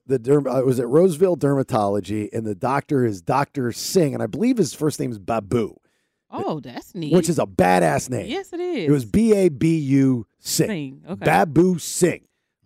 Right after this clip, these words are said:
Speaker 1: I was, I didn't call him Babu 'cause I didn't know if I was pronouncing it correctly.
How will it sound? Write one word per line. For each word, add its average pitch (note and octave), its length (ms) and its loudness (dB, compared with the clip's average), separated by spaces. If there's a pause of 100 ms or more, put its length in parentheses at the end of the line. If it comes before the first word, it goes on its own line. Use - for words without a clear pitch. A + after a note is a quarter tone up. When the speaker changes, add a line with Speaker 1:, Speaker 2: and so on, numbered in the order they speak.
(120)
Speaker 1:
I - 60 -6
was, C3 120 -2
I B2+ 100 0
didn't F3 160 4
call C3 160 0
him A2+ 60 -4
Babu A2+ 400 2
'cause A2 160 -6
I A2+ 60 2
didn't A2+ 140 0
know A2+ 80 -2
if G#2+ 100 -6
I G#2+ 40 0
was G#2 120 2
pronouncing - 480 0
it - 120 0
correctly. G#2+ 400 -6